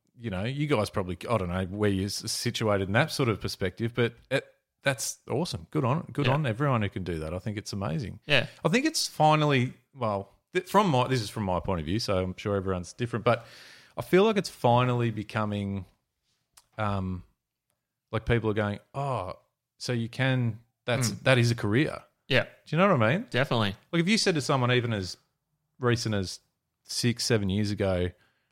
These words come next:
Speaker 1: "I'm gonna do, I'm gonna be, I'm, I'm gonna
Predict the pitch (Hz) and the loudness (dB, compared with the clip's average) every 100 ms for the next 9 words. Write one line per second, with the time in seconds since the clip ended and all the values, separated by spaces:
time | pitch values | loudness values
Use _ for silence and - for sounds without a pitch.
0 | - 101 92 101 98 92 90 90 - _ | -10 -8 -4 0 2 2 -2 -4 -12 _
1 | _ _ _ _ 101 98 85 95 - 104 | _ _ _ _ -8 -6 -6 -6 -4 -4
2 | - 110 101 | -2 -2 -2